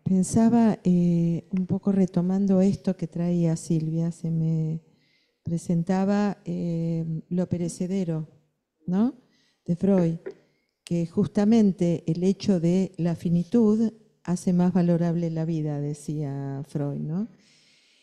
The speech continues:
Y, pero quería situar, eh, una cuestión que yo fui anotando perlitas, <laughs> así traje perlitas,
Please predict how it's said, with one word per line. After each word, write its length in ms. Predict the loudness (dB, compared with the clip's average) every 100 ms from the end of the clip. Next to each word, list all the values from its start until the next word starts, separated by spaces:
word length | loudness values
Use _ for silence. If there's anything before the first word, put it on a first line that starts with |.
| _ _
Y, 440 | -6 -4 -2 -2 -4
pero 260 | -4 -4 -2
quería 480 | -4 -2 -2 -4 -6
situar, 720 | -8 -6 -4 0 0 0 -4
eh, 80 | -4
una 400 | -2 0 0 0
cuestión 540 | -2 -6 -2 0 2 0
que 160 | -4
yo 200 | -6 -10
fui 280 | -8 -6 -4
anotando 560 | -4 -4 -4 -2 -2 -4
perlitas, 880 | -6 -6 -8 -8 -12 -14 -16 -20 _ -14
<laughs> 640 | -6 -4 -6 -12 -14 -14 -4
así 600 | -2 -2 0 0 0 -4
traje 420 | -6 -4 -4 -6 -6
perlitas, 840 | -6 -4 -4 -4 -4 -4 -8